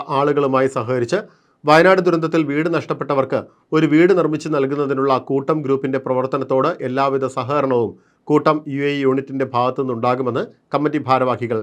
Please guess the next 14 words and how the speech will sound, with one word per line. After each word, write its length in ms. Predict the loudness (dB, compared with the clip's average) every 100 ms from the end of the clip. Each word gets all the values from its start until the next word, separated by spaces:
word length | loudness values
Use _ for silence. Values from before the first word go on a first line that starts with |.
| -6
വ്യക്തമാക്കി. 480 | -8 -10 -12 -16 -20 _ _ _ _ _ _ _ _ 4
ശാരീരികവും 600 | 8 10 8 8 8 10 8
മാനസികവുമായ 560 | 6 4 2 4 4 6 6
ആരോഗ്യത്തെ 340 | 4 2 0 2
നിലനിർത്താൻ 400 | 2 2 2 -2 -6 _ _ _ _ _ 4 4
എം 60 | 6 4
ഇ 0 | 2
സി 120 | -4 -4 -2
സെവൻ 260 | 2 4 2 -2 _ _ _ _ -4
യു 100 | 6 8
എ 20 | 8 4
ഇ 20 | -4 -14 _ 0
ഹെൽത്ത് 300 | 2 2 0 0
ക്ലബ് 240 | 0